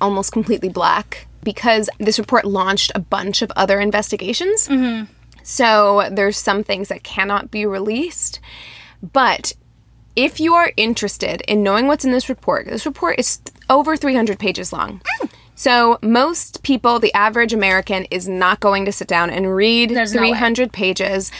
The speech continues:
Speaker 1: and figure out what they feel about everything in this report. So if you want someone to do that for you,
Speaker 2: <laughs>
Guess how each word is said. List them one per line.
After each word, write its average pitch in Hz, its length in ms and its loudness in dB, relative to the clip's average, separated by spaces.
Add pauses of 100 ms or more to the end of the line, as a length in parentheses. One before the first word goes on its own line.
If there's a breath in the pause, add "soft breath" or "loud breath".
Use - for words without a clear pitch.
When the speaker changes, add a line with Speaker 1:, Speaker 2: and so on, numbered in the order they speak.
(200 loud breath)
Speaker 1:
and 190 440 2
figure 220 320 0
out 202 140 2
what 202 140 -4
they 190 100 -4
feel 254 500 2
about 202 420 2 (320)
everything 190 420 0
in 175 100 -6
this 180 200 -8
report. - 360 -6 (460 loud breath)
So 220 520 4
if 214 200 -4
you 254 80 0
want 349 140 -6
someone 311 140 -2
to 254 40 2
do 220 140 -2
that - 180 -8
for 349 360 -6
you, 165 480 -2 (280 loud breath)
Speaker 2:
<laughs> 233 100 -2